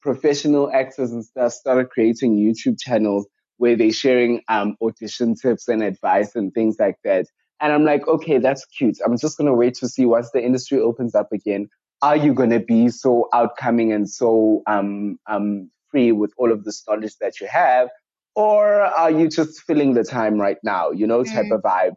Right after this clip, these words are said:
Speaker 2: Mm.
Speaker 1: But we'll see. We'll see with time. But with Hungani, I really do think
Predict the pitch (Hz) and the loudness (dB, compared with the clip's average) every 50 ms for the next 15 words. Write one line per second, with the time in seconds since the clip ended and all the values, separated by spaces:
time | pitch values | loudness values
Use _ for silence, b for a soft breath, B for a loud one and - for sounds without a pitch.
0 | _ - 226 240 240 240 233 226 214 151 147 143 147 139 - - _ - 147 151 | _ -14 -10 -8 -8 -6 -4 -2 0 0 2 0 0 -2 -6 -12 _ -8 -4 -2
1 | 147 151 151 143 - - 175 175 139 123 120 131 139 139 - 175 160 139 127 127 | 0 0 0 -2 -4 -2 0 0 2 2 2 0 -2 -2 0 0 0 0 0 -2
2 | - 151 131 123 117 - 143 135 131 147 156 156 156 160 156 143 139 156 170 180 | -2 -4 -2 -2 -2 0 0 0 0 0 -2 -2 0 0 0 2 2 2 2 2
3 | 185 185 165 - 147 143 147 156 165 165 139 - 120 127 127 - 127 120 113 104 | 2 0 0 2 2 2 2 2 2 2 0 0 0 -2 0 0 0 0 0 -2